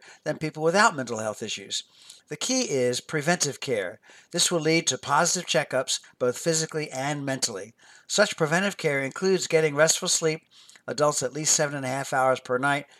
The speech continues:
kids up to ten hours per night. Also, eat right, three meals a day, balanced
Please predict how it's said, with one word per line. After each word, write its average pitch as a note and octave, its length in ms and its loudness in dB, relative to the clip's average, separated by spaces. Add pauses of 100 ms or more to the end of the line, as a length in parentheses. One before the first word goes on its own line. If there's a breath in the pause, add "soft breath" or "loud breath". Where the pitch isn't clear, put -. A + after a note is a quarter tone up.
(160 soft breath)
kids D#3 280 6
up - 160 -6
to - 80 -14
ten G3+ 280 2
hours A#2 240 -2
per - 160 -8
night. G2 240 -10 (560 loud breath)
Also, D#3 460 4
eat - 240 -4
right, B2+ 320 0 (100)
three E3 240 0
meals F3 300 2
a F3+ 60 0
day, C#3 340 2 (180)
balanced C#3 500 -2